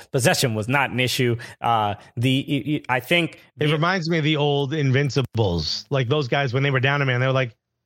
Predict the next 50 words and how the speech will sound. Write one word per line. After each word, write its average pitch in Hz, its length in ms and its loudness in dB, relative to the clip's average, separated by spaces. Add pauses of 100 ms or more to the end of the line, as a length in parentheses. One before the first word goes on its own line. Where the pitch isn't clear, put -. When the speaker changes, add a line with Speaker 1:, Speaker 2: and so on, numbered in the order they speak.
(140)
Speaker 2:
"No, 190 100 0
we 214 100 2
have 226 160 2
a, 165 100 0
we 160 140 -2
have 196 100 0
a 156 60 0
plan 131 220 0
for 123 80 0
this." 127 340 -2
Speaker 1:
<laughs> - 60 -14 (340)
Speaker 2:
And 160 80 0
it 165 140 2
was 165 100 0
like, 156 120 -2
"How 185 200 0
are 247 80 2
they 226 140 0
still 202 360 -2
doing 180 340 0
this?" - 240 -10
Speaker 1:
Yeah. 110 100 -2
Speaker 2:
You 160 200 2
know? 196 400 0
<laughs> - 40 -16
Speaker 1:
Um, 135 480 0
you 170 200 -6
know, 233 140 2
it, - 260 -4
it's, 165 500 0
it's 165 240 0
credit 196 360 0
to 214 120 0
Vieira 175 440 0
and, 120 240 0
and 123 160 0
Crystal 143 220 -2
Palace, 147 260 0
because 113 260 -2
he, 120 300 0
you 156 100 0
know, 147 160 0 (140)
they, 143 160 0
they 131 180 0
weren't 147 240 -2
trying 156 140 2
to 151 80 -4
do 156 100 0
anything 151 240 -2
fancy. 165 560 0